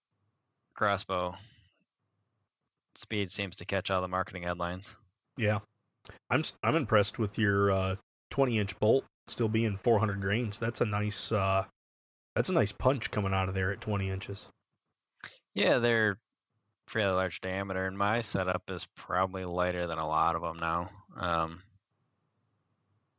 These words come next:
Speaker 1: I'm on the light side of things, and the reason that I don't, the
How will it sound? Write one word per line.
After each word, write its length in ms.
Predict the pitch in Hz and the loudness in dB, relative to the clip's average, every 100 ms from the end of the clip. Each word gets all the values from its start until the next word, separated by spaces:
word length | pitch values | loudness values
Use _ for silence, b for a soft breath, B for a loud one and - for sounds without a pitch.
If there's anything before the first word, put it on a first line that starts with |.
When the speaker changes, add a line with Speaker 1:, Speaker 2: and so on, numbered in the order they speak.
| _ - | _ -10
Speaker 1:
I'm 300 | - 69 90 | -4 -2 0
on 140 | 92 90 | 0 0
the 80 | 85 | 0
light 260 | 82 82 | 0 -2
side 360 | - 85 82 90 - _ _ _ _ _ _ _ _ _ _ - | -2 -2 -2 -4 -12 _ _ _ _ _ _ _ _ _ _ -4
of 140 | 90 | -4
things, 320 | - 92 92 | -2 -2 -2
and 120 | 101 104 | -4 -2
the 180 | 101 | 0
reason 360 | 95 101 107 101 | 2 2 2 0
that 120 | 98 | 0
I 180 | 95 92 98 | 0 -2 -4
don't, 260 | 98 101 - _ - | -2 -2 -2 _ -6
the 180 | 101 | -6